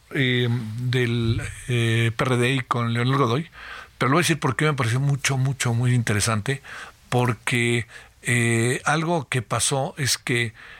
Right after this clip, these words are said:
salieron muchos temas y uno de los temas fue las escuelas de tiempo completo.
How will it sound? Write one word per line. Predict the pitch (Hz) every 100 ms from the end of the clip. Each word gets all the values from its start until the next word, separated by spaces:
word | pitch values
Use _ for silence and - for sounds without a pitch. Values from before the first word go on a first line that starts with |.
| -
salieron | - 151 165 175
muchos | 170 -
temas | - 147 139
y |
uno | 165 214
de | 175
los | 127
temas | - 151 151
fue | 143 147 139 - - -
las | 127 -
escuelas | - 147 143
de | 123
tiempo | 151 131
completo. | 127 123 151 -